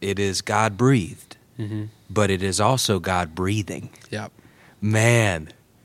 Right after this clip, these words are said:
Speaker 1: unpack that. Was that your statement?
Speaker 2: It isn't my statement.
Speaker 1: Okay.
Speaker 2: I wish I could claim it.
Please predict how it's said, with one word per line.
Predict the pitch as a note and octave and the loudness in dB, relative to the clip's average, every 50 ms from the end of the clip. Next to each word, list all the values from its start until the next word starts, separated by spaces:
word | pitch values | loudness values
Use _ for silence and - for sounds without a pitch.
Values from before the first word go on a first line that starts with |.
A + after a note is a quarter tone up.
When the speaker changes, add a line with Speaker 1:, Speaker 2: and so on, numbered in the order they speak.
| _ _ _ _ _ - | _ _ _ _ _ 0
Speaker 1:
unpack | A2 A#2+ C#3 C#3 B2 - A2+ A#2 A#2+ A#2+ - | 2 4 4 4 2 2 2 2 2 0 -2
that. | - F2+ E2 D#2 - - | -4 -4 -4 -6 -4 -2
Was | A2 A#2 A#2 | 0 2 4
that | D3+ D#3 - - | 4 2 4 4
your | B2+ D3 | 4 4
statement? | D3+ - - C#3 C3 D3 C#3+ F3 F3+ C3+ - | 4 4 4 2 2 2 2 0 0 0 0
Speaker 2:
It | C#3 A#2+ | 4 6
isn't | C3 C3 B2 A2 G2 - - - | 6 6 6 4 0 -6 -6 -2
my | A#2+ A2 G#2+ | -2 0 0
statement. | - - - A2+ G2 - C2 A2 A2 | -2 -2 -4 -4 -4 -4 0 2 2
Speaker 1:
Okay. | G#2+ G#2 - - C3+ | 2 4 4 6 6
Speaker 2:
I | D3 D3 | 8 10
wish | D3 D3+ D3+ - E3+ | 8 8 8 8 6
I | D3+ | 6
could | C3 C3+ B2+ A#2 | 4 4 0 -2
claim | - C3+ B2+ B2 A2 A2 | 0 2 2 2 2 0
it. | A2+ A#2 | -2 -4